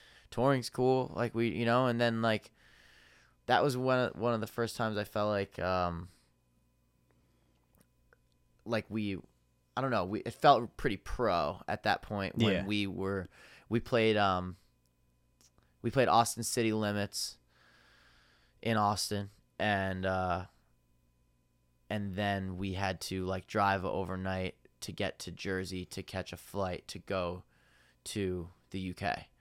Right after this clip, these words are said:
Speaker 2: Nice.
Speaker 1: So, and that was, like, you know, we had, like, you know, forty-eight hours to, to pull the whole thing off, and I was like, "Wow, like, we're really doing it." And then, of course, we got to the U K, and, uh,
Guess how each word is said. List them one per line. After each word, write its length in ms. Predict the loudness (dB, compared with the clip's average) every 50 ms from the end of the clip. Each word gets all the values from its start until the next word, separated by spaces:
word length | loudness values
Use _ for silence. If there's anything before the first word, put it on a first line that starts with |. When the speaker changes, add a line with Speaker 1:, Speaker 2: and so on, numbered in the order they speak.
| _ -14 _
Speaker 2:
Nice. 260 | -4 -2 -2 -2 -2 -4
Speaker 1:
So, 300 | -4 -4 -4 -6 -6 -6 -4 -4
and 140 | 0 2
that 140 | 2 2 2
was, 120 | 0 -4 -6
like, 160 | -6 -6 -8 -10 -8
you 80 | -6
know, 240 | -4 -4 -4 -6 -6 -6
we 100 | -6 -6
had, 140 | -6 -4 -6
like, 180 | -6 -8 -10 -18 _ _ _ _ _ _ _ _ _ -18 -12
you 120 | -10 -8
know, 80 | -8 -8
forty-eight 400 | -8 -8 -6 -4 -2 -2 -2 -2
hours 320 | -2 -2 -4 -4 -8 -10 -14 -16 -18 -20 _ -14
to, 80 | -12 -12
to 80 | -12 -12 _
pull 180 | -6 -4 -4 -4
the 80 | -4
whole 160 | -4 -4 -6 -6
thing 200 | -6 -8 -8 -8
off, 240 | -8 -10 -10 -12 -12 -12
and 260 | -10 -10 -10 -12 -14 -16 -20 -20 -20 -20 -20 _ _ -6
I 80 | -4 -4
was 100 | -4 -6
like, 160 | -8 -8 -4
"Wow, 320 | -2 0 0 0 -2 -4 -8
like, 180 | -12 -10 -8
we're 100 | -6 -4
really 180 | -4 -4 -6 -6
doing 280 | -6 -6 -4 -4 -4
it." 80 | -4 -4
And 100 | -2 0
then, 120 | 0 0 -2
of 120 | -2 -4
course, 220 | -4 -4 -4 -4 -4
we 80 | -8
got 320 | -2 2 2 4 2 2 0
to 100 | -6 -6
the 80 | -6 -4
U 100 | -6 -6
K, 420 | -4 -2 -2 0 0 -2 -4 -6 -12 _ _ _ _ _ _ _ _ _ _ _ _ _ _ _ -8
and, 340 | -6 -4 -4 -4 -4 -4 -4
uh, 300 | -2 -2 -2 -2 -4